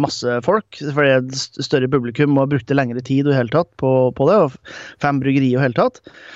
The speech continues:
Men vi tok liksom essensen av det. Eh, øl og mat i kombinasjon, fem forskjellige øl, fem forskjellige bryggerier, og så da en sånn her, en liten manesj da, eh, der jeg kan stå og fortelle om øl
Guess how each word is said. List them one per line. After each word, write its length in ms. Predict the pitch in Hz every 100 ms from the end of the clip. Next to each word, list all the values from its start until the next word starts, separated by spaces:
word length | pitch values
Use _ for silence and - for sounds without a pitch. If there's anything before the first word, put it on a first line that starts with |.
| - -
Men 80 | 170
vi 80 | 202
tok 240 | 214 226
liksom 380 | 196 185 190 185 _ - 175
essensen 560 | - 160 123 - 196
av 140 | 233 139
det. 140 | 127 117 _ _ -
Eh, 400 | 156 156 151 151 151 -
øl 160 | 175 190
og 80 | 175
mat 180 | 170 185
i 60 | 170
kombinasjon, 540 | 151 147 196 240 254 233 -
fem 220 | 175 185
forskjellige 400 | 190 - 156 143
øl, 160 | 180 233 -
fem 160 | 131
forskjellige 300 | 143 143 139
bryggerier, 600 | 139 143 147 135 127 190 226 - - - - -
og 20 | 143
så 140 | 165 156
da 140 | 151
en 100 | 151
sånn 80 | 151
her, 160 | 143 139 - 143
en 80 | 139 139
liten 240 | 135 139 139
manesj 460 | 139 135 156 160 -
da, 140 | 117 - - -
eh, 380 | 151 147 143 143
der 160 | 143 143
jeg 80 | 139
kan 80 | 147
stå 220 | 151 143
og 80 | 139
fortelle 400 | 123 139 143 139
om 300 | 131 131 131
øl 440 | 165 175 185 185